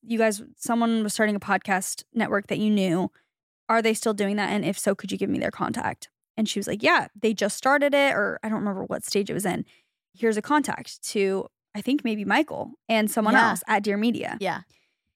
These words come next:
Speaker 1: So that was Dear Media, as we all know it today. And it was just, they were just starting
Speaker 2: Yeah,
Speaker 1: too.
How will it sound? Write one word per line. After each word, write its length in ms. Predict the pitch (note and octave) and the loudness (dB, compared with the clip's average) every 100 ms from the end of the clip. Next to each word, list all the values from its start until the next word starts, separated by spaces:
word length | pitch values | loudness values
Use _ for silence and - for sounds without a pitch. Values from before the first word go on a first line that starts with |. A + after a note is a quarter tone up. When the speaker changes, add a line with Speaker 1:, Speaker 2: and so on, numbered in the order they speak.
| _ _ | _ _
Speaker 1:
So 320 | - A3+ G#3 - | 2 4 4 2
that 220 | A3 A#3 | 0 2
was 160 | A#3 G#3+ | -2 0
Dear 140 | A#3+ | 4
Media, 300 | C4 B3+ - F3 | 4 4 2 2
as 340 | G3+ F#3 G#3 A3 | 2 0 -4 -10
we 180 | D#3 D#3 | -6 -2
all 140 | G#3+ | 2
know 140 | A3+ A#3 | 4 2
it 80 | |
today. 480 | A#3 A#3+ G#3 G3 C4+ - | 2 4 4 4 0 0
And 540 | A3+ G#3+ G#3+ G#3 G3+ - - | 2 4 2 0 -6 -10 -6
it 80 | G#3 | -2
was 360 | G#3 G3+ - - G#3 | 0 -2 -6 -12 -2
just, 420 | - A#3 - - - G#3 | 2 2 0 -8 -4 2
they 160 | C4+ | 4
were 140 | B3+ G3 | 4 0
just 200 | - - | -4 -4
starting 300 | C#3+ B2 - | -4 -2 2
Speaker 2:
Yeah, 240 | G3+ E3+ | 4 4
Speaker 1:
too. 100 | - | 0